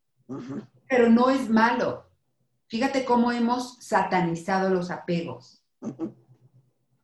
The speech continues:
Speaker 2: Pero todos tenemos apegos.
Speaker 1: Claro, lo que pasa, lo que pasa, Alicia, es que estamos hablando tal vez de semántica, ¿no? Para mí,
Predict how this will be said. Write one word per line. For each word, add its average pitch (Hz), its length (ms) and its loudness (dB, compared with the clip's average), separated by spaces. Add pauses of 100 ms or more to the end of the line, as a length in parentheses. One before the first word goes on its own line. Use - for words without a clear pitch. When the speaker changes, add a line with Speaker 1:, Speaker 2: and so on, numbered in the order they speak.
(640)
Speaker 2:
Pero 151 240 -2
todos 320 360 -4
tenemos 147 380 -2
apegos. 120 640 -8
Speaker 1:
Claro, 220 380 2
lo 185 160 6
que - 100 -6
pasa, - 440 4
lo 190 160 2
que 156 60 -12
pasa, 214 260 2
Alicia, 214 400 2
es 196 140 0
que 208 440 2 (440)
estamos 202 400 2
hablando 202 460 6
tal 175 200 2
vez 180 160 2
de 190 100 2
semántica, 170 800 0
¿no? 160 380 -6
Para 165 220 6
mí, 233 440 2